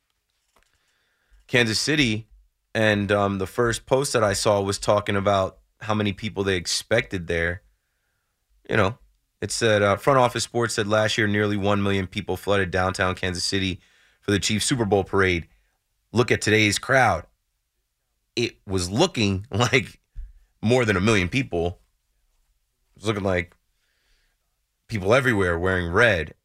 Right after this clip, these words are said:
And my response to that, with Yankees on the brain, is, "Come on, Yankees, we can easily top this." Like, uh, you've heard my rants about how if the Yankees won the World Series,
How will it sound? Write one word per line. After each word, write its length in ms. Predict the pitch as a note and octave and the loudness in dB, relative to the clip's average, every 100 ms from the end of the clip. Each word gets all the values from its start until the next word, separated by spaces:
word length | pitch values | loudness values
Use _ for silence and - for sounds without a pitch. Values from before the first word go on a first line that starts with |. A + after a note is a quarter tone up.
| _ - | _ -12
And 320 | F2+ F2+ E2+ | -8 -6 -2
my 140 | F2 | -2
response 380 | F#2 - F#2+ G2 | -2 -2 -2 0
to 60 | G#2 | 2
that, 340 | G#2+ C3+ - _ | 2 2 -2 _
with 140 | G2+ | -6
Yankees 400 | F2+ F#2+ F#2+ G#2 | 0 -2 -2 -2
on 80 | G#2 | -2
the 100 | G#2 | -2
brain, 360 | F#2 A2 C#3+ C3 | 0 2 2 0
is, 180 | F#2+ - _ _ - - - - _ | -2 -8 _ _ -8 -6 -6 -8 _
"Come 180 | - D#3 | -2 0
on, 160 | D3 B2+ | 2 4
Yankees, 460 | C3 B2 C#3 B2+ | 2 2 -2 -2
we 160 | A2 C#3 | -4 -2
can 140 | C3 | 0
easily 360 | C3 D#3 B2 A#2+ | 0 0 0 0
top 300 | B2 A2+ G#2 | 2 2 2
this." 260 | G#2+ F2+ G#2 | -4 -2 -2
Like, 160 | G2+ | -4
uh, 100 | - - _ _ _ | -8 -16 _ _ _
you've 140 | A#2+ | -4
heard 220 | A#2 C#3+ C3+ | 2 2 4
my 160 | A#2+ | 2
rants 440 | G#2 G#2+ F2+ - - | 4 2 0 -2 -8
about 360 | F2+ F2+ E2+ _ _ _ - | -2 0 -2 _ _ _ -2
how 100 | G2 | -2
if 100 | - | -2
the 100 | F#2+ | -2
Yankees 800 | F#2 A#2 A#2+ G2+ F#2+ F2 - - _ _ | 2 2 2 -4 -6 -6 -10 -14 _ _
won 180 | F#2 A#2+ | -2 0
the 80 | B2+ | 0
World 320 | A2+ A#2 G#2+ | 0 0 -2
Series, 560 | - G2+ F2+ E2 - | -4 -2 -4 -6 -12